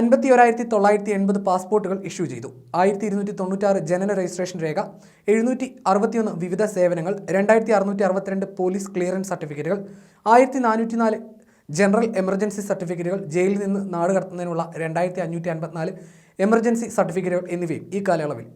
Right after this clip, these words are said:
ഇഷ്യൂ ചെയ്തു. ത്രിദിന സന്ദർശനത്തിനായി ഒമാൻ സുൽത്താൻ ഹൈതം ബിൻ താരിഖ് ഇന്ത്യയിലെത്തി. ഇതാദ്യമായാണ് ഒമാൻ സുൽത്താൻ ഇന്ത്യ സന്ദർശിക്കാൻ എത്തുന്നത്. ഡൽഹിയിലെ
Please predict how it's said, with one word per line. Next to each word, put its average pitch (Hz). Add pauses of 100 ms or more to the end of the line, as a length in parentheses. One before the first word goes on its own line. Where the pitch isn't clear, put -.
ഇഷ്യൂ 151 (100)
ചെയ്തു. 110 (480)
ത്രിദിന 302
സന്ദർശനത്തിനായി 254 (120)
ഒമാൻ 208
സുൽത്താൻ 202 (120)
ഹൈതം 190 (100)
ബിൻ 180
താരിഖ് 170
ഇന്ത്യയിലെത്തി. 160 (120)
ഇതാദ്യമായാണ് 196 (140)
ഒമാൻ 208
സുൽത്താൻ 175 (180)
ഇന്ത്യ 190
സന്ദർശിക്കാൻ 165
എത്തുന്നത്. 127 (560)
ഡൽഹിയിലെ 285